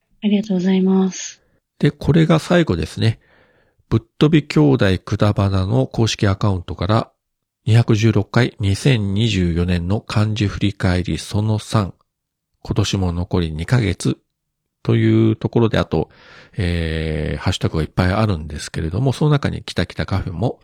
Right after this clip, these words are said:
Speaker 2: えー、入れていただきました。ありがとうございます。
Speaker 1: ありがとうございます。
Speaker 2: あ、北九州の片隅も入ってました。ありがとうございます。
Speaker 1: うん。
Speaker 2: はい。まあ、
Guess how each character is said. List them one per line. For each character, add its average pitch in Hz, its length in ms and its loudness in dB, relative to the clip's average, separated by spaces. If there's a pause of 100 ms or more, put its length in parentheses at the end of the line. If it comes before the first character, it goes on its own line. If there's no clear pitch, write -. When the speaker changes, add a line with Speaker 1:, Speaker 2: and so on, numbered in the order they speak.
(300)
Speaker 2:
え 98 80 -4
ー、 82 80 -4
入 82 80 -6
れ 90 120 0
て 87 100 -6
い 82 80 -4
た 101 60 -2
だ 107 60 0
き 127 60 0
ま 123 60 2
し - 60 -2
た。 - 240 -4
あ - 80 -12
り 95 80 -6
が 80 120 -6
と - 120 -12
う 82 60 -6
ご 78 60 -8
ざ 80 200 -8
い 80 60 -10
ま 80 380 -10
す。 - 200 -18 (480)
Speaker 1:
あ 233 60 -2
り 214 100 6
が 214 80 4
と 202 100 -4
う - 20 -2
ご 175 40 -6
ざ 196 120 -4
い 185 100 0
ま 175 280 -4
す。 - 340 -20 (340)
Speaker 2:
あ、 - 140 -10 (160)
北 - 180 -4
九 90 120 -4
州 - 140 -6
の 78 100 -10
片 - 220 -8
隅 85 240 -8
も 82 80 -8
入 - 160 -6
っ - 20 -20
て - 140 -16
ま - 100 -14
し - 100 -10
た。 - 80 -16 (400)
あ - 80 -8
り 156 60 -10
が - 80 -18
と - 100 -16
う - 40 -18
ご - 60 -20
ざ 220 60 2
い 214 40 4
ま 196 60 2
す。 170 120 -8
Speaker 1:
う - 20 -16
ん。 - 40 -20 (1080)
Speaker 2:
は - 200 -12
い。 - 320 -14 (840)
ま 92 260 -2
あ、 - 60 -20